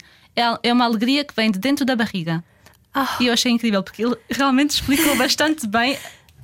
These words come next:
Speaker 1: uma sensação que é difícil de explicar. Eu, eu digo que tem que exper-, tem que experimentar. Cada um vai sentir de forma diferente, mas há uma coisa que garanto: ninguém fica sem um sorriso na cara. <laughs>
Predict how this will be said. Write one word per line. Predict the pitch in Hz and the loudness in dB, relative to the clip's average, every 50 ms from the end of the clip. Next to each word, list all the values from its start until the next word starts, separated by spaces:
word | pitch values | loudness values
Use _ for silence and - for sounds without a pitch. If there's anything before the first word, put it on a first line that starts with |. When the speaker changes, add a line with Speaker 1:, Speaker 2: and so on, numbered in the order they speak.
| - _ - | -12 _ 0
Speaker 1:
uma | 254 302 302 | 2 2 2
sensação | 294 - 302 320 294 - 311 302 | 0 -2 -4 -4 -2 -2 -2 0
que | - | 0
é | 320 277 | 0 0
difícil | 294 - 311 302 - | 0 0 -2 -4 -4
de | - | -8
explicar. | - - 320 302 - 262 226 - _ - - - - - _ - | -8 -8 -6 -4 -2 -2 -2 -2 _ -14 -20 -20 -20 -20 _ -2
Eu, | 214 226 233 233 226 | -2 0 0 0 0
eu | - 214 202 | 0 0 0
digo | 220 226 208 | 0 -2 -4
que | - - - - - _ - - | -6 -12 -18 -20 -20 _ -14 -6
tem | - 226 226 | -4 -2 -2
que | - - | -2 -4
exper-, | - - - 220 202 196 - _ _ - | -6 -4 -2 -2 -2 -2 -4 _ _ -4
tem | 269 277 | -2 0
que | 285 - | 0 0
experimentar. | - - 226 190 190 - 156 165 | 0 0 0 0 -2 -2 -6 -4
Cada | - - 220 233 | -4 -2 0 2
um | 262 269 | 2 2
vai | 269 254 | 2 0
sentir | 247 - 254 240 233 | 0 -2 -2 -2 -4
de | 208 | -4
forma | - - 226 220 202 | -4 -2 0 0 0
diferente, | 220 208 - 220 202 202 - | 0 -2 -2 -2 -2 0 0
mas | 208 185 - | -2 -2 0
há | - 196 190 208 | 0 0 2 2
uma | 226 233 240 | 2 2 2
coisa | - 262 214 240 | 0 -2 -2 -2
que | 226 - | -4 -4
garanto: | 220 214 220 196 170 165 160 160 - - | -2 -2 0 0 0 0 -2 -4 -4 -2
ninguém | 202 202 190 180 196 208 214 233 269 | 0 0 2 2 2 2 2 0 0
fica | 247 - - 220 208 - 214 214 | -2 -4 -4 -6 -4 -4 -4 -6
sem | - - 202 202 202 | -6 -4 -2 -2 -2
um | 214 | -2
sorriso | - - 214 214 208 196 208 | -2 -2 -2 -2 -2 0 -2
na | 202 202 | -4 -4
cara. | - 165 160 160 165 170 | -2 -4 -4 -4 -6 -10
<laughs> | - | -14